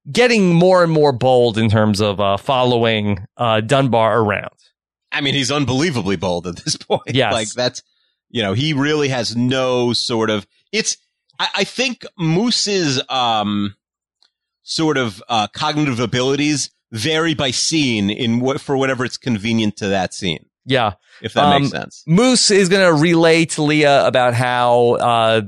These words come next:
Speaker 1: that Dunbar does not take good care of his plants. He really needs to be taking better care of his plants. We, now, i-, interestingly, we are going to be, uh, soon introduced to, uh, Hunter Dunbar's gardener.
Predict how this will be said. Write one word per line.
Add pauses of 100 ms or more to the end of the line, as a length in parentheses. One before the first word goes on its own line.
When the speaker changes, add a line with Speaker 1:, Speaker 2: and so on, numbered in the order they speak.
Speaker 1:
that (140)
Dunbar
does
not
take
good
care
of
his
plants.
He
really
needs
to
be
taking (300)
better
care
of
his
plants.
We,
now,
i-,
interestingly,
we
are
going
to
be,
uh,
soon
introduced
to, (300)
uh,
Hunter
Dunbar's
gardener.